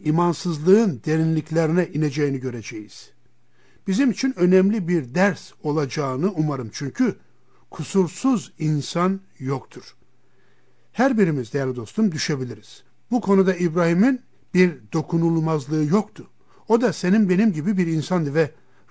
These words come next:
Rab bunu bilmemizi ister. Çünkü kurtuluş tek kusursuz olan, itaat konusunda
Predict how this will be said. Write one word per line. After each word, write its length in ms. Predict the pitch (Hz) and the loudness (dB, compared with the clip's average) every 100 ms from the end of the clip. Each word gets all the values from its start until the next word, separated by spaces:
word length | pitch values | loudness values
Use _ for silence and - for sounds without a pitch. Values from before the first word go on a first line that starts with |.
| 151 | -4
Rab 140 | 160 - | -4 -2
bunu 280 | 165 185 247 - | 0 4 2 0
bilmemizi 520 | 160 151 147 135 127 | -2 -2 -2 -4 -8
ister. 460 | 123 - - - - - - - - - - - - | -14 -14 -16 -16 -20 -20 -20 -20 -20 -20 -20 -20 -12
Çünkü 460 | 143 135 202 214 - - - | -8 -2 0 0 -2 -20 -16
kurtuluş 720 | - 147 143 156 185 190 - - | -8 -6 -6 -4 -2 -2 -6 -6
tek 360 | 214 208 - | -2 -2 -4
kusursuz 580 | - - 185 170 - 202 | -20 -8 -4 -4 -2 0
olan, 260 | 190 160 104 - - - - - - | 0 0 -6 -16 -20 -20 -20 -20 -12
itaat 500 | 151 - 156 185 226 | -12 -6 -2 0 0
konusunda 680 | - 196 175 185 185 190 147 | 0 0 0 0 2 2 0